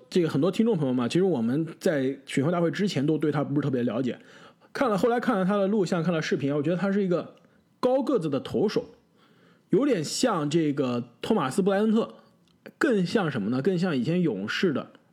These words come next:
莫斯佩茨，就是这样可以拉开空间，然后也可以抢抢板的这样一个有一手投射的内线，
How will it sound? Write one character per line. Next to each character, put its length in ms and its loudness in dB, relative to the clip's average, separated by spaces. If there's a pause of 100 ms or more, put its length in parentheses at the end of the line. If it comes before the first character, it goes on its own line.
莫 300 2
斯 160 -4
佩 180 0
茨， 380 -6 (600)
就 220 2
是 80 2
这 180 0
样 220 -4 (160)
可 160 0
以 40 2
拉 160 -2
开 100 2
空 180 2
间， 300 0 (300)
然 120 0
后 200 0
也 160 2
可 100 0
以 80 0
抢 160 -2
抢 160 0
板 240 -4
的 100 -4
这 80 0
样 140 -2
一 20 -2
个 80 -2
有 200 0
一 40 0
手 180 -2
投 280 -4
射 220 -2
的 220 -10 (520)
内 120 0
线， 220 -6